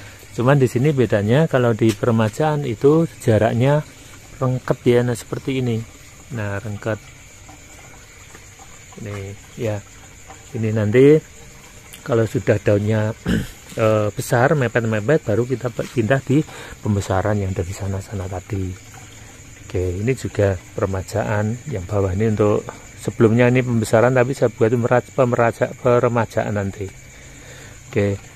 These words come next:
nah kemudian saya ingin menunjukkan satu instalasi saya yang baru ya, yaitu kombinasi antara Kratke dan, eh, N F T.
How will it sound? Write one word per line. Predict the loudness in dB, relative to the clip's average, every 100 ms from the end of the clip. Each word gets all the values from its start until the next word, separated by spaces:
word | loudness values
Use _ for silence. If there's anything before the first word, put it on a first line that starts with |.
| 0
nah | 4 6
kemudian | 6 6 6 4 2 -2
saya | -2 2 4
ingin | 4 2 0
menunjukkan | 0 0 0 -2 -2 -2 -2
satu | -2 -2 -2 0 2 4 2 2 0
instalasi | -4 -2 0 0 -2 -4
saya | -2 0 0
yang | 0 -2 -4
baru | -4 -4 -2 -4 -4 -6
ya, | -10 -16 -20 -20 -20 -20 -20 -20 -20 -20 -20 -20 -20 -20 -20 -20 -20 -20 -20 -18 -18 -20 -20 -20 -14 -6
yaitu | -4 -2 6 6
kombinasi | 6 0 2 0 -2 -4 -6
antara | -4 -2 0 0 -2
Kratke | -2 -2 -2 0 4 2 0 -10 -14 -2
dan, | 0 0 -6 -20 -20 -20 -20 -20 -20 -10
eh, | -6 -4
N | -2 -4
F |
T. | -2